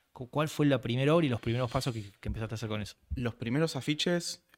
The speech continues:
Speaker 2: fueron en el dos mil dieciséis, unas señales de tránsito intervenidas, tenían otro mensaje.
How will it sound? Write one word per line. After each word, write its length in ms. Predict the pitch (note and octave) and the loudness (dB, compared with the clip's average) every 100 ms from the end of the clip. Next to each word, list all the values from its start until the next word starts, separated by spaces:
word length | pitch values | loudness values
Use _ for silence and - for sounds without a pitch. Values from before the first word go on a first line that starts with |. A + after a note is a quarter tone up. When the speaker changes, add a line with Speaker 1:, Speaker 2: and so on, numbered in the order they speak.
| _ | _
Speaker 2:
fueron 840 | - - A#2 A#2 A#2+ A#2+ A#2 A#2 - | -18 -6 2 4 4 4 2 -2 -4
en 180 | A2 | -4
el 300 | G#2+ G2+ G2 | -2 -2 -4
dos 180 | G2+ F#2+ | -4 -4
mil 140 | G#2+ G#2+ | -2 -4
dieciséis, 520 | G2+ G2+ B2+ D3+ D#3+ | -4 0 2 0 -2
unas 220 | A#2 A2 A2 | -6 -4 -4
señales 400 | G#2+ G#2+ A#2 A2 | -2 0 0 0
de 120 | G#2 | -2
tránsito 560 | - A2+ A#2 A#2+ A#2 | -2 -2 -4 -6 -4
intervenidas, 640 | A2+ G#2 G#2 G2+ G#2+ G#2+ G2+ | -2 -2 -2 -2 -2 -2 -4
tenían 220 | G#2+ A#2 | -4 -4
otro 200 | A2+ G#2+ | -2 -4
mensaje. 600 | G2+ G2 G2 F#2 - | -4 -6 -6 -8 -10